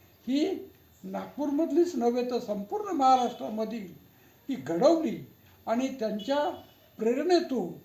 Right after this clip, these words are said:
अनेक कवींनी काव्यलेखन केलं, गझला लिहिल्या.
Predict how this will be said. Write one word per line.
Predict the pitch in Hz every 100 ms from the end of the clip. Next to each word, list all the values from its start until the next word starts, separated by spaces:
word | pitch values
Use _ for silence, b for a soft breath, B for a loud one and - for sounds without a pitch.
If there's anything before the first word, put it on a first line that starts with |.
| b b b -
अनेक | 226 311 - -
कवींनी | 247 233 202 165 - - _ _ 196 214 240
काव्यलेखन | 247 - 208 220 269 269 254 240
केलं, | - 214 220 247 247 b b b 175
गझला | 196 196 240 269
लिहिल्या. | 208 180 175